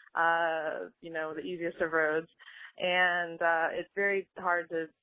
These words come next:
to be in that position, um, sometimes <laughs> to not have anyone, you know, be, I'm really close with my family, and so to not be able to come and talk to them about something that's very important and very big part of my life,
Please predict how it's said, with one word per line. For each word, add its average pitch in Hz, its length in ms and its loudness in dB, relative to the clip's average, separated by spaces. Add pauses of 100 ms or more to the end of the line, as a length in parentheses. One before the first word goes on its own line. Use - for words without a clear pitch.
(180)
to 170 100 -14 (120)
be 175 140 -4
in 175 60 -6
that 156 180 0
position, 160 640 -6
um, 151 540 -2 (240)
sometimes 156 440 -4 (260)
<laughs> 226 260 2
to 165 380 4
not 170 240 6 (160)
have 165 180 4
anyone, 170 560 0
you 165 120 -6
know, 160 140 2
be, 196 240 -8
I'm 196 220 6
really 185 220 0
close 190 180 -4
with 185 120 -16
my 170 140 -2
family, 165 340 -4 (100)
and 165 140 -16
so 160 160 -4
to 165 100 -4
not 165 180 0
be 170 80 -6
able 165 140 -4
to 160 160 0 (720)
come 208 180 2
and 190 100 -6
talk 381 180 4
to - 80 -6
them 196 200 0
about 175 420 4 (120)
something 180 300 -6
that's 175 220 -8
very 190 280 -4
important 220 460 -8
and 190 120 -10
very 175 220 -2
big 175 140 -8
part 170 160 -4
of 160 60 -10
my 160 120 -4
life, 196 320 0